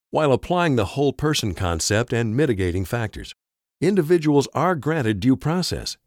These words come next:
and may appeal if the security clearance eligibility is denied or revoked. For additional details, refer to the D O D M fifty-two hundred dot oh two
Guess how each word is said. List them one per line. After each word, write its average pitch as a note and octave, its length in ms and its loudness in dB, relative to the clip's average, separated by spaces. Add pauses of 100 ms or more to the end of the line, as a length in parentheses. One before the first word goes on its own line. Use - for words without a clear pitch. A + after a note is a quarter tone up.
and B2+ 160 2
may G3+ 160 2
appeal C#3 500 2
if A#2 120 -2
the A#2 100 -2
security D3+ 560 0
clearance B2+ 480 0
eligibility A#2 800 2
is A2+ 160 2
denied A#2+ 460 2
or G#2 160 0
revoked. F2+ 500 -2 (380)
For C3 240 4
additional C3 520 2
details, G#2 520 -4 (200)
refer E3+ 420 0
to C#3 140 0
the G#2+ 120 0
D C#3+ 320 0
O C3 140 4
D A#2+ 320 0
M G#2 320 2
fifty-two D#3+ 640 2
hundred B2+ 380 2
dot G2 240 2
oh D3 180 4
two A#2 320 2